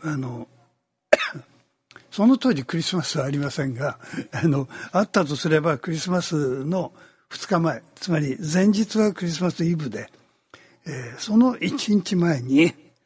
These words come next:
<coughs> 失礼。え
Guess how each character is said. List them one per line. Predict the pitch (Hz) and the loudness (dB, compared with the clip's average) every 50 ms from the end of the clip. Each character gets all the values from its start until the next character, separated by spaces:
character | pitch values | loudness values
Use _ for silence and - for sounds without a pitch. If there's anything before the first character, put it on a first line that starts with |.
| _ _ _ _ _ _ | _ _ _ _ _ _
<coughs> | - - - - - - - - _ _ _ _ - - - - - - - - _ _ _ _ _ _ _ _ _ _ _ _ _ _ _ _ _ _ _ - - - - - - - - - - _ _ _ _ _ - | 4 4 4 2 -4 -8 -10 -12 _ _ _ _ -2 -2 -2 -2 -8 -14 -18 -20 _ _ _ _ _ _ _ _ _ _ _ _ _ _ _ _ _ _ _ 2 2 2 0 -4 -6 -8 -12 -14 -18 _ _ _ _ _ -16
失 | - - - 196 156 | -12 -6 -2 -2 -2
礼。 | 135 139 - _ _ _ _ _ _ _ _ _ _ _ _ _ _ _ _ _ _ _ _ _ _ - - - - - - _ _ _ _ | -2 -2 -6 _ _ _ _ _ _ _ _ _ _ _ _ _ _ _ _ _ _ _ _ _ _ -20 -20 -20 -20 -20 -20 _ _ _ _
え | 175 | -4